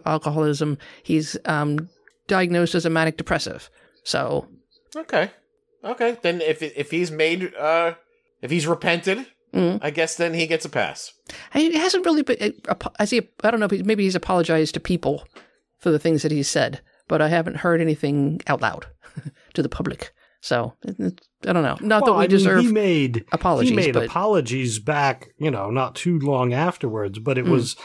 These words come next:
Speaker 3: it was just, you know, boilerplate, you
Speaker 1: Mm.
Speaker 3: know, "I'm sorry."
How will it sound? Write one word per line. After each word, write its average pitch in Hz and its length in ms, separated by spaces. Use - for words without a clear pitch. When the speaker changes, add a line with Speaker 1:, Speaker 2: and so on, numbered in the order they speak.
Speaker 3:
it 220 80
was 135 200
just, 131 340
you 156 120
know, - 260
boilerplate, 139 680
you - 80
Speaker 1:
Mm. 135 40
Speaker 3:
know, 110 220
"I'm 110 120
sorry." 113 680